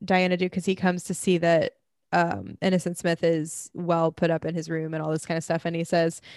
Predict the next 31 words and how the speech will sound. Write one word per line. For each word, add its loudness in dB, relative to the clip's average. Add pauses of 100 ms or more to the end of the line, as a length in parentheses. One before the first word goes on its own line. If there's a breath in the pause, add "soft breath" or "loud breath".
(400 loud breath)
um, 6
"We 8
thought 6
we 8
might 6
see 6
if 4
they 6
had 4
made 6
you 4
comfortable. 4
Miss 0
Duke 2
is 4
rather," 6
and -2
then 0 (500 loud breath)
he 0
goes, 4
"I 6
know," 10
cried 6
the 0
stranger, 4
looking 4
up 6
radiantly 6
from 0
his 0
bag. 0